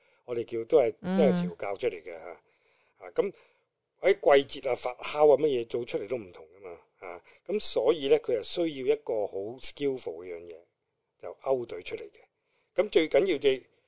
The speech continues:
Speaker 1: 你記住勾兌呢樣嘢呢，好多人，「哎，咁啊咪，啊，又加水又要加嘢落去，咁啊咪好呃人」
Speaker 2: 嗯。
Speaker 1: 咁。咁喺嗰個標-，中國嘅標準嚟講呢，勾兌嘅意思呢，就係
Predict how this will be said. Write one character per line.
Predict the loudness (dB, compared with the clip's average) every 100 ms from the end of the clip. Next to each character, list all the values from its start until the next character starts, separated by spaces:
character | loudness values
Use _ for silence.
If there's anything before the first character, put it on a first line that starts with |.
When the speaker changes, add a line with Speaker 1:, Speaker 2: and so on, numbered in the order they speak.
| _
Speaker 1:
你 | -2
記 | 2 2 2
住 | 0 -6
勾 | 0 0 2
兌 | 4 4
呢 | 6
樣 | 4
嘢 | 4 0
呢， | 2
好 | 2
多 | 2 2
人， | 0
「哎， | -2
咁 | -4 -2 -2
啊 |
咪， | -2 -6 -8 -12
啊， | -8 -4 -2
又 | -2
加 | -2 -2 -2
水 | -2
又 | 0 0 0
要 |
加 | 0 0
嘢 | 4 6
落 | 6
去， | 2 0 0
咁 | -2
啊 |
咪 | -4 -8 -12 _ _ -6 -2
好 |
呃 | 0 0
人」 | -4 -6 -4
Speaker 2:
嗯。 |
Speaker 1:
咁。 | -4 -6 _ _ -20 -20 _
咁 | -4 -4 -4 -12 _
喺 | -2
嗰 | 0 2
個 | 2
標-， | 0 2 2 6
中 | 6 8
國 | 4
嘅 | 4
標 | 0 -4
準 | -6 -10
嚟 | -10 -10
講 | -10 -8
呢， | -6
勾 | -2 0 2
兌 | 2 -2
嘅 | -2
意 | -8 -8
思 | -8 0
呢， | 2 2
就 | 0
係 | -6